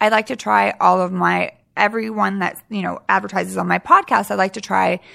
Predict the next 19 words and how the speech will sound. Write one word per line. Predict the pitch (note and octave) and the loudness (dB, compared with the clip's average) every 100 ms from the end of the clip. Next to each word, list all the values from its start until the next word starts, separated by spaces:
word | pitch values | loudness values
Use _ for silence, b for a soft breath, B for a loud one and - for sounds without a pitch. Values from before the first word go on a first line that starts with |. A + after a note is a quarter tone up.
| B B B - | B B B -14
the | G#3 G3+ A3+ G#3+ G#3 | -10 -2 0 0 -2
products | A3 E4 F4+ - | 2 2 2 -2
to | B3+ | -6
make | C4 - | -6 -4
sure | C#4 A#3+ | 0 2
I | A3 | 4
actually | G#3+ - A3 G3 | 2 -2 -6 -2
believe | G#3+ G#3+ | -2 -2
in | F3+ | -6
them. | - - G#3 | -8 -6 -2
And | B3 | 0
I | C#4+ | 0
was | D4+ | -2
like, | D4+ D4+ | -4 -6
"Hmm, | F#4 F4+ F4 | -10 -8 -4
I | - C4 | -2 -2
don't | D4+ C4+ | -2 -2
know." | G3 G3 G3 | -2 0 0
But | G3+ | -2